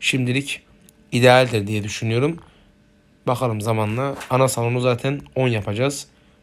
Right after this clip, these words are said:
On iki saate kaldı. Dokuz olduktan sonra on yaparız. Şu anda kasılmamız iyi, bakın. Altı yüz K'lara geldi. Hemen bir şey yükseltmemiz lazım. Biz neyi basıyorduk en son?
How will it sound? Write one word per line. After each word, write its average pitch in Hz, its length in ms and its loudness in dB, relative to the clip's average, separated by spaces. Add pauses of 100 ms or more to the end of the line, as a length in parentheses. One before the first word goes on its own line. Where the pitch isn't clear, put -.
On 120 160 0
iki 113 160 -6
saate 120 320 -2
kaldı. 110 260 -6
Dokuz 110 240 -4
olduktan 110 400 -6
sonra 113 200 -6
on 117 140 -2
yaparız. 117 500 -4 (400)
Şu - 180 -6
anda 123 420 2 (640)
kasılmamız 120 580 -2
iyi, 117 120 0
bakın. 117 240 -4 (180)
Altı 117 300 -4
yüz - 300 -8 (100)
K'lara 117 420 0
geldi. 113 400 -2 (640)
Hemen 123 320 -2
bir 120 60 -2
şey - 140 -2
yükseltmemiz 123 600 -2
lazım. 117 560 -2 (1500)
Biz 120 400 -8
neyi 127 220 0
basıyorduk 110 440 -4
en 113 100 -4
son? 139 340 -4